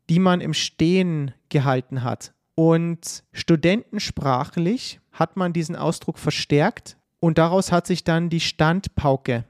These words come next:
entwickelt. Ganz ursprünglich hat man bei dieser Standrede eigentlich eine Grabrede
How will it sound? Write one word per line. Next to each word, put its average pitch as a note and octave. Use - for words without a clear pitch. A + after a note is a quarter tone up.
entwickelt. B2+
Ganz A3+
ursprünglich E3+
hat -
man F3
bei D3
dieser C#3+
Standrede C#3+
eigentlich E3
eine D3
Grabrede C3+